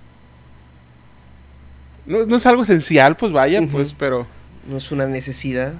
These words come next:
Speaker 1: Ajá, no es una necesidad, exactamente. No es una necesidad, pero, pues, eh, también es como que, no sé, darte el lujo de poder jugar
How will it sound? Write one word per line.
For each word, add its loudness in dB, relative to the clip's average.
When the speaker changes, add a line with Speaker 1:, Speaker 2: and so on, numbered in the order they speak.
Speaker 1:
Ajá, 2
no 4
es 0
una 2
necesidad, -2
exactamente. -10
No -10
es -12
una -4
necesidad, -2
pero, -2
pues, -6
eh, -10
también -6
es -12
como -14
que, -16
no -20
sé, -12
darte -8
el -6
lujo -10
de -4
poder -12
jugar -6